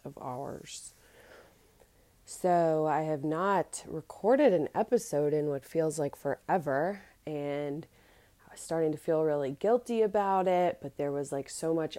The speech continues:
uncertainty in my life, and it was like I wanted to wait till things were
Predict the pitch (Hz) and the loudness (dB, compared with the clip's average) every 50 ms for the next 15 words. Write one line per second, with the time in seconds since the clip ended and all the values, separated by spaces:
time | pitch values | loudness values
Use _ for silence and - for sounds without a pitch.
0 | - 160 147 - - - - - 170 202 - - 208 196 180 - 190 190 185 185 | -8 -8 -8 -8 -8 -10 -6 -2 -2 -2 0 0 -2 -2 -2 -2 -2 0 2 2
1 | 185 151 156 160 143 139 135 135 131 135 151 175 185 190 - - - - 151 135 | 2 2 0 -2 -6 -6 -8 -8 -4 0 2 2 2 0 -2 -4 -4 -4 -4 -4
2 | - - 143 165 - - 156 151 151 160 160 - - - 147 139 131 147 147 156 | -4 -6 -8 -10 -6 -6 -4 -2 -2 -2 -2 -4 -6 -4 -2 -2 0 0 0 2
3 | 165 160 143 - - 214 185 147 143 147 160 175 175 165 - - - 202 190 160 | 0 0 -2 0 -2 -2 0 2 4 4 6 8 6 6 4 0 -4 0 0 2
4 | 147 147 143 131 - - - - - - - - - - - - _ _ _ _ | 2 0 -2 -4 -8 -18 -20 -20 -20 -20 -20 -20 -20 -20 -20 -20 _ _ _ _
5 | _ - 185 185 185 180 185 180 156 165 151 165 160 156 151 147 147 143 139 139 | _ 6 8 8 10 10 8 6 4 2 2 4 4 4 4 4 2 0 -2 -6
6 | 143 | -10